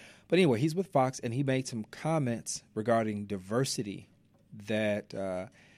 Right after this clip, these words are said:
have been lashed in, latched onto and have been talked about. And you wanna add something to it because there's a, th-, there was a, there was a response. It was a panel. You said it was on, it was on, uh, C N N.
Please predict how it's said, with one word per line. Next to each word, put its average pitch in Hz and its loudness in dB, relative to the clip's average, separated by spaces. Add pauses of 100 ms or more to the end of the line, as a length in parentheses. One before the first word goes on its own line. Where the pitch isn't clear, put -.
have 120 -2
been 113 0
lashed 123 0
in, 117 0 (100)
latched 120 -2
onto 110 -6 (140)
and 101 -4
have 98 -6
been 98 -6 (140)
talked 180 -2
about. 104 -2 (400)
And 143 -2
you 185 -2
wanna 240 0
add 220 2
something 175 -2
to 165 0
it 143 -2
because 135 0
there's 139 2
a, 113 -2 (600)
th-, - -20
there 143 6
was 139 4
a, 113 -2 (1200)
there 131 4
was 123 2
a - -4
response. 139 0
It - -4
was 117 -4
a 107 -6
panel. 127 -2
You 120 -4
said 117 -4
it 110 -4
was 107 -4
on, 110 -4
it 120 -10
was 110 -6
on, 110 -4
uh, 104 -4
C 131 -4
N 107 -2
N. 90 -6